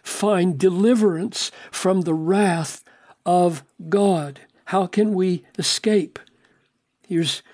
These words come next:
the way, uh, John put it in the gospel,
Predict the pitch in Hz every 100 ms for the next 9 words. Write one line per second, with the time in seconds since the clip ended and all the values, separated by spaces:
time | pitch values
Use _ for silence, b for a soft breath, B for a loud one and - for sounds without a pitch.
0 | b - 180 165 175 170 151 - _ _
1 | _ - 175 151 175 175 151 - 180 165
2 | - - 175 170 170 147 _ - 165 147
3 | 165 156 - - 156 139